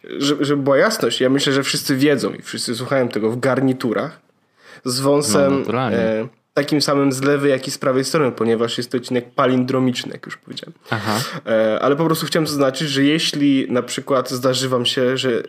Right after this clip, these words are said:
Speaker 1: nie macie teraz krawata założonego, tak? No, się każdemu może się zdarzyć, tak?
Speaker 2: No, to przypadek,
Speaker 1: Ja
Speaker 2: prawda?
Speaker 1: staram się zawsze mieć założony krawat, bo nie jestem farmerem,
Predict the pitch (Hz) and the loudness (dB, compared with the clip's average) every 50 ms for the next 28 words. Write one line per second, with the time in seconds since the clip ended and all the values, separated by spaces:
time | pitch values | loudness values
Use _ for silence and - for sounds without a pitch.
0 | - - 120 135 143 139 139 139 139 - 156 143 - 131 131 - - - - 147 | -6 -2 0 2 4 4 2 2 0 -4 -2 0 0 -2 -2 -4 -6 -6 -2 -2
1 | 139 131 139 131 - - 110 98 - 98 98 95 - 95 90 87 - - - - | -2 0 0 -2 -2 -4 -6 -4 -4 -4 -6 -6 -8 -10 -10 -10 -12 -10 -8 -6
2 | 151 170 - - _ _ - 170 - - - _ _ _ - - - 170 - - | -6 -6 -8 -12 _ _ -4 -4 -4 -4 -10 _ _ _ -8 -6 -4 -2 0 0
3 | 190 175 170 185 190 185 180 175 160 156 - 165 151 147 160 147 117 104 101 - | 0 2 2 2 4 4 4 2 2 2 0 0 0 0 0 0 0 -2 -4 -4
4 | - 127 151 - 135 143 151 165 180 190 190 185 175 175 - - 131 113 123 117 | -2 -2 -2 -2 -2 -2 0 0 2 2 2 2 0 0 -2 -4 -4 -4 -6 -6
5 | - - - - - 117 104 90 95 90 139 156 - 180 175 196 180 175 175 170 | -4 -4 -2 0 0 -2 0 0 0 2 2 2 0 0 -2 0 0 0 0 0
6 | - - 165 147 143 170 175 170 - - 143 131 123 127 127 123 123 127 131 127 | 0 0 0 0 0 0 0 0 0 0 0 0 0 0 0 0 0 0 0 0
7 | 120 - - 123 113 127 131 135 123 131 131 131 131 135 131 131 - 135 123 - | 0 0 -2 0 0 0 -2 -2 -2 0 0 2 2 0 0 -2 -4 -6 -4 -2
8 | - 127 120 120 113 101 98 120 160 | -2 -2 0 0 -2 -2 -2 -2 -4